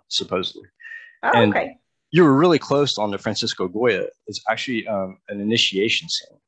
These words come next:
Speaker 1: And so
Speaker 2: Mm-hmm.
Speaker 1: the goat with the oak leaves and, and all that, the witches
Speaker 2: Oh, the Baphomet.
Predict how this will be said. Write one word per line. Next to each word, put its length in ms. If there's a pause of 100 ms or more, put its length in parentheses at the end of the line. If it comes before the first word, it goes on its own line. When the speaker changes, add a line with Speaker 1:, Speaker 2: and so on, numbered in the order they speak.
(460)
Speaker 1:
And 120
so 160 (180)
Speaker 2:
Mm-hmm. 160
Speaker 1:
the 60 (140)
goat 380
with 140
the 100
oak 260
leaves 460
and, 220
and 200
all 200
that, 280 (400)
the 80
witches 440
Speaker 2:
Oh, 40
the 160
Baphomet. 420